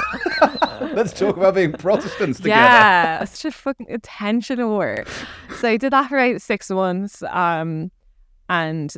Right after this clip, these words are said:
Speaker 1: that was when I was like, "I'm not having sex till I'm married," which it feels like more a Catholic thing than a,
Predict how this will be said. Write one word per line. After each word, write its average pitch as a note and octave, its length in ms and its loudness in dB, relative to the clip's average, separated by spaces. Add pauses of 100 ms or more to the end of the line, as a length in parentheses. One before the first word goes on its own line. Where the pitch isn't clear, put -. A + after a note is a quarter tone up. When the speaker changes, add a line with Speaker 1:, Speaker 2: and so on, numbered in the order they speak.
Speaker 1:
that F3+ 120 2
was E3 140 -4
when E3 120 -2
I - 20 -4
was E3 80 -6
like, D3+ 120 -4
"I'm F#3 240 -2
not G3 140 0
having F#3 220 -2
sex F3+ 340 -6
till F#3+ 120 -4
I'm E3+ 60 -4
married," D#3+ 340 -4
which F#3+ 180 -4
it C#3+ 200 -12
feels E4 240 0
like D4+ 120 0
more A3+ 100 2
a F#3+ 60 -2
Catholic F#3 360 -2
thing E3 260 -4
than D#3 120 -2
a, C#3+ 260 -4